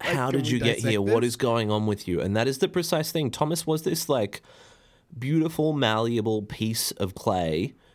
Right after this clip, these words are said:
Speaker 2: who we also knew on the side was involved in multi-level marketing. And
Speaker 1: Mm.
Speaker 2: I think at different times over the course of the, <laughs> I mean, the month that we covered the show, but we felt like,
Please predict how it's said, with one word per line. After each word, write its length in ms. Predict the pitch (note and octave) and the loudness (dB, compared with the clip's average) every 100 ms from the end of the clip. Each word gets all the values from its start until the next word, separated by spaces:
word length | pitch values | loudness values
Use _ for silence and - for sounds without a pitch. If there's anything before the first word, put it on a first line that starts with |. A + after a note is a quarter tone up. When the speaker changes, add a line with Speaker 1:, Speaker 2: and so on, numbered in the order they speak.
| _ - | _ -6
Speaker 2:
who 240 | C#3+ B2+ B2+ | -2 0 0
we 200 | B2+ B2 | 0 0
also 500 | A#2 B2 C3+ C#3+ B2+ | 0 0 0 0 0
knew 440 | B2 A2+ G2 G2+ - | 0 0 0 -2 -2
on 160 | G#2 | 0
the 80 | G2+ | 0
side 480 | - A#2 G#2 F2+ F2 | 0 0 0 -2 -2
was 440 | F#2 G2 A2 G#2+ | 0 2 2 -2
involved 920 | - G#2+ G2+ A#2 A#2+ G2+ G2+ G2+ - - | -2 -2 0 2 2 2 0 -2 -6 -8
in 560 | G#2 G#2+ G#2+ G#2+ G#2+ G#2+ | -2 0 2 0 0 -2
multi-level 560 | G#2 G#2+ A2+ A#2 A2 G#2+ | 0 0 0 0 0 2
marketing. 640 | G#2 A2 - G2+ E2 E2+ - | 0 0 0 -2 -2 -4 -6
And 500 | G#1 A2+ G#2 G#2+ G#2 | -2 0 0 -2 -2
Speaker 1:
Mm. 200 | C3 F#2 - - - _ - | -4 -6 -12 -20 -20 _ -8
Speaker 2:
I 100 | B2 | -4
think 220 | D3 D#3+ F3 | -2 0 0
at 200 | - A#2 | -2 -2
different 440 | B2+ - D#3+ E3 | -2 0 -2 -2
times 380 | - G2 F2 F2 | -2 0 0 -2
over 200 | F#2 F2 | -2 -2
the 120 | F2+ | -4
course 460 | E2 F#2+ F2+ E2+ - | -4 -2 -2 -2 -4
of 340 | F#2+ F2 E2 | -2 -2 -2
the, 340 | E2 E2+ E2 - - | -2 0 -2 -6 -8
<laughs> 120 | - | -8
I 60 | E2+ | -6
mean, 180 | C#3+ | -6
the 120 | C3 F#2 | -4 -2
month 440 | F2 F2+ - - | 0 -2 -4 -6
that 80 | F#2+ | -4
we 140 | F#2+ | -2
covered 340 | E2+ E2+ E2 D#2+ | -2 -2 -2 -4
the 100 | E2+ | -4
show, 400 | - E2+ D#2 C#2+ | -2 -2 -2 -4
but 360 | F2 F2 - - - | -6 -8 -12 -20 -4
we 160 | A#2+ C#3+ | -2 0
felt 260 | D3+ - | 0 2
like, 420 | A#2 G#2+ F#2+ - | 2 2 -2 -6